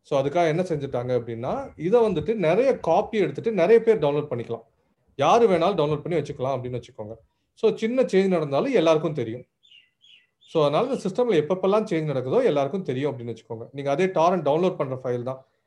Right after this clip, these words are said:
நீங்க டவுன்லோட் பண்ணிட்டே இருக்கிறப்போ அந்த ஃபைல் வந்துட்டு க-, எல்லா சிஸ்டம்லயும் கரெக்ட் ஆயிடுச்சு அப்படின்னா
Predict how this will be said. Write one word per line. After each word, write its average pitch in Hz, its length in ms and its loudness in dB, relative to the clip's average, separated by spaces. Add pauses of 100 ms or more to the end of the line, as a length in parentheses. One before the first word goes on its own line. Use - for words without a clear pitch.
(200)
நீங்க 151 320 0
டவுன்லோட் 196 300 4
பண்ணிட்டே 175 320 0
இருக்கிறப்போ 156 680 -2
அந்த 147 180 -6
ஃபைல் 170 300 0
வந்துட்டு 175 280 -2
க-, 151 160 -2
எல்லா 175 220 0
சிஸ்டம்லயும் 180 440 -4
கரெக்ட் 123 200 -4
ஆயிடுச்சு 131 560 -4 (200)
அப்படின்னா 120 560 -8